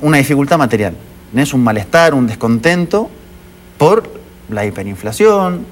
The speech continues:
inducida, pero real, por problemas de servicio. La derecha, sobre ese cuadro que ellos incentivan, trabaja en un escenario de colapso del servicio eléctrico, que te genera un problema de agua, eso genera un cuadro crítico durante varios días,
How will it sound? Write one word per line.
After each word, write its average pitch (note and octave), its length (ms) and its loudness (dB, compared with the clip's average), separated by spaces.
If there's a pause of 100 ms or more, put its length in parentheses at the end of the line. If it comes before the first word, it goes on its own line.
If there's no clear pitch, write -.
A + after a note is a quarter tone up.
(120)
inducida, C#3 800 -2
pero G2+ 220 -6
real, C#3 480 0 (400)
por C#3 180 4
problemas B2 320 0
de A#2+ 80 -2
servicio. E3+ 640 -2 (500)
La C3 220 4
derecha, D#3 320 2
sobre B2 240 2
ese E3+ 220 0
cuadro A#2+ 540 2
que C3 120 0
ellos C#3+ 180 2
incentivan, C3+ 800 -2
trabaja C3+ 460 2
en B2+ 40 2
un B2+ 100 2
escenario A#2+ 460 2
de B2+ 220 0 (300)
colapso C3 360 2
del A2+ 80 2
servicio B2 320 0
eléctrico, F#3 640 -2
que A2+ 100 -10
te A2+ 100 -4
genera B2+ 260 0
un B2 60 2
problema D#3+ 320 0
de G3+ 100 4
agua, G3+ 340 0 (160)
eso C3+ 200 -2
genera C3+ 300 2
un A#2+ 80 2
cuadro D3 400 2
crítico C3+ 380 -2
durante A2+ 260 -2
varios F3 300 0
días, G3+ 320 -2